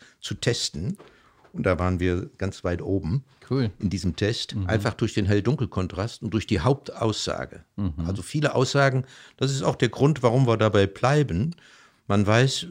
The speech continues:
Speaker 1: wenn man ein Bild sieht mit einem schönen Sonnenuntergang oder eine schöne Blume oder was so sein könnte, können ja ganz neutrale Motive sein, muss ja nichts Anstößiges sein. Aber trotzdem bleibt dann hängen, das war aber eine schöne Blume.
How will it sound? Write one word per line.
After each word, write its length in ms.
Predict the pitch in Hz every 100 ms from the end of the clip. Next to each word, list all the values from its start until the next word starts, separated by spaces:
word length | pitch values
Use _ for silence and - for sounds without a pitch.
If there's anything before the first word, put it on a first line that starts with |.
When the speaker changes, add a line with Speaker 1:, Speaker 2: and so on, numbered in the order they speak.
| 151
Speaker 1:
wenn 180 | 117 117
man 140 | 107 104
ein 60 |
Bild 240 | 95 123 -
sieht 220 | 117 -
mit 160 | 98 110
einem 80 |
schönen 320 | 92 120 98 90
Sonnenuntergang 840 | 120 123 123 110 101 107 110 107
oder 540 | - 95 92 87 92 -
eine 120 | 98
schöne 260 | - 110 90
Blume 540 | - 127 135 127 110
oder 220 | 71 104
was 180 | 104 98
so 120 | 104
sein 300 | 92 107 104
könnte, 460 | 101 110 113 117 113 -
können 160 | 107
ja 80 | 92
ganz 220 | 85 90
neutrale 420 | 90 - 87 95
Motive 480 | 92 78 - 87 80
sein, 420 | 76 71 80 117 131 _
muss 140 | - -
ja 60 |
nichts 260 | 69 71 -
Anstößiges 800 | 92 - 87 85 85 - - - _ _ _
sein. 420 | - 85 110 151 - - - - - - - - -
Aber 180 | 113
trotzdem 520 | 110 113 - 117 131 151
bleibt 300 | 107 135 123
dann 120 | 107
hängen, 280 | 110 139 143
das 160 | -
war 100 | 123
aber 100 | 131
eine 100 | 123
schöne 260 | 117 139 131
Blume. 460 | 113 131 110 80